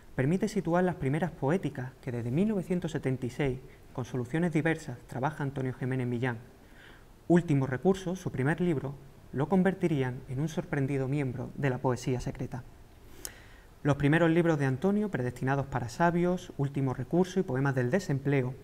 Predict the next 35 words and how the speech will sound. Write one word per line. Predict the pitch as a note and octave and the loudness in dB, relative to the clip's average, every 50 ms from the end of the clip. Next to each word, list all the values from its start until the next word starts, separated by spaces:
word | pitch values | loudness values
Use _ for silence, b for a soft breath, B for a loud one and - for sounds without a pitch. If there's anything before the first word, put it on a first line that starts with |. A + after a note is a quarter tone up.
| B B B B B B B B B - | B B B B B B B B B -2
empiezan | C#3 C3+ F#3 G3+ G3 A3+ | 2 4 4 4 4 4
a | G#3+ G3+ | 2 4
contar | G#3 F3+ E3 D#3 G3+ G3+ - - - | 2 2 4 4 4 2 4 2 2
una | G#3 A3 G#3 - | 2 2 2 2
crónica | - G3 G3+ G3+ F#3+ - - C#3 | 2 2 4 4 2 2 0 0
de | C#3+ G3 G3 | 0 0 -2
sucesos | - D#3 D3 - E3+ D#3 D#3 - C3 B2+ - - - - - | -2 -6 -4 -2 -2 -2 -2 -4 -8 -10 -10 -14 -18 -6 -2
y | D#3+ C#3+ | 0 0
la | C3 B2+ | 0 0
historia | B2 - - - G3+ F3 D3+ C#3+ C#3 | -2 -4 -2 0 0 0 0 -2 0
de | B2 C3 | 0 0
una | C#3+ F3+ G3 F#3 | 0 0 0 0
particular | F#3 E3+ - D#3+ D#3 D3+ C#3+ D3 D#3 | -2 -2 -2 -4 -4 0 0 -2 -2
ciudad, | D3+ - D#3+ C#3 D#3+ C#3+ - - - - | -2 -4 -2 -2 -2 -2 -2 -6 -12 -6
Granada, | - C#3+ C3 B2+ C#3+ D3+ - A#2+ C3 - B B B B B B B B | -4 -2 0 0 0 0 -2 -2 -8 -12 B B B B B B B B
en | B2+ B2 | -2 -2
los | B2+ B2+ - | -2 -2 -2
años | E3 E3+ F3+ F3+ E3+ | -2 0 2 0 0
de | - C#3 | 0 -2
transición | - F3+ F#3 G3 F#3+ - D#3 - - D3+ C#3 C3 C3 C3 - - - - - - - | -2 0 -2 -2 -2 -4 -6 -4 -2 -4 -4 -4 -6 -8 -14 -18 -18 -18 -20 -20 -4
hacia | - D#3 D#3+ D#3 - F3 D#3+ D3+ | -2 -2 -2 0 -2 -2 -2 0
la | C#3 C#3 C3+ | 0 0 0
democracia. | C3+ C#3 C#3 C3+ D3 D3 C#3 - - B2 A#2+ - - - - - B B B B B B B B B - | 0 -2 -2 0 0 -2 -2 -2 -8 -12 -12 -12 -18 -20 -20 -20 B B B B B B B B B -4
Son | - E3+ E3 | 2 4 6
la | F#3 F#3 | 6 6
descripción | F#3 F3+ - D3+ D3 D3 - - G#3 G#3+ F#3+ D3+ | 6 2 2 0 0 0 2 0 2 2 2 2
de | C3+ C3+ | 0 0
las | B2+ B2+ C3+ | -2 -2 -2
relaciones | C3 B2+ A#2 - - E3 E3+ D#3+ C#3 - | -2 -2 -2 0 0 0 0 0 -2 -4
que | - C3+ | -6 -8
se | - - B2 | -6 -6 -8
establecen | - - B2+ B2 C#3 E3 E3 D#3+ C#3 C3 | -6 -4 -2 0 0 0 0 0 -2 -2
entre | B2+ B2+ - - B2 | -2 -4 -4 -4 -4
los | A#2 A2+ - - | -6 -4 -4 -4
hechos | F3 - - - F3 E3+ - | -4 -4 -4 -8 -8 -8 -10